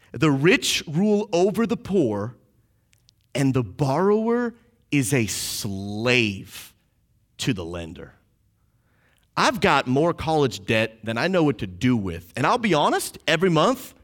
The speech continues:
this is me. Like, "Dang, bro, how, how much longer till I get this chain off my foot?" And I'm trying to pay it off. And sure, I also have a mortgage, and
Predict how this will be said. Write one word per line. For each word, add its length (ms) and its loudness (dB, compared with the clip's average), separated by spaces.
this 180 2
is 120 -2
me. 480 -2
Like, 300 -4
"Dang, 400 2
bro, 320 2
how, 200 2
how 180 4
much 200 2
longer 240 4
till 60 2
I 40 4
get 140 2
this 120 0
chain 440 4
off 200 0
my 140 2
foot?" 420 -2
And 120 4
I'm 100 2
trying 280 2
to 60 4
pay 200 4
it 60 2
off. 380 0
And 140 2
sure, 360 4
I 140 4
also 240 0
have 80 0
a 60 0
mortgage, 580 2
and 160 2